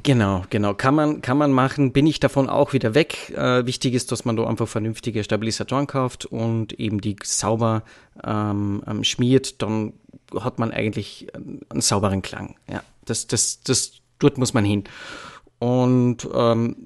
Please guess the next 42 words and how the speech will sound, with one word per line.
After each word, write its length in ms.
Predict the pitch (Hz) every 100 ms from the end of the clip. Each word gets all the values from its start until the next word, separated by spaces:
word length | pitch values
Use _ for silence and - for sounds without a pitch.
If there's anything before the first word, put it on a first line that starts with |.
| -
ja, 160 | 139
und 200 | 139 127
jetzt 300 | 123 135 -
eben 640 | - 143 147 123 - - - -
ganz 200 | 131 -
kurz 180 | -
auch, 220 | - 135 135
weil 80 |
Fabian 320 | 135 120 143 143
gesagt 280 | - 147 151
hat, 100 | -
er 100 | 117
hat 140 | 131
jetzt, 360 | 135 - - -
äh, 320 | 131 123 123
auch 240 | 127 120 -
ein, 260 | 117 113
ein, 260 | 120 113 117
ein 200 | 117 117
A 80 | 113
B 120 | 127
S-Gehäuse 520 | 147 - 165 165 170
wieder. 220 | 165 202 202 - _ _ - -
Ich 180 | 123 110
habe 140 | 117 160
mir 100 | 143
für 120 | 139
die 80 | 127
Firma 400 | - 147 135 110
auch 340 | 127 165 -
eine, 520 | - 127 127 123 120
eine 360 | - 113 110 110
K 140 | -
P 120 | 123 117
D 120 | 110
Lite 320 | 104 - -
geholt, 460 | 185 185 262 - - _ - _ -
ähm, 600 | 127 123 123 123 123 123 -
in 260 | 123 120 113
fünfundsechzig 640 | - 135 120 117 - 120
Prozent 380 | - - 139 185
Layout 480 | 156 151 139 139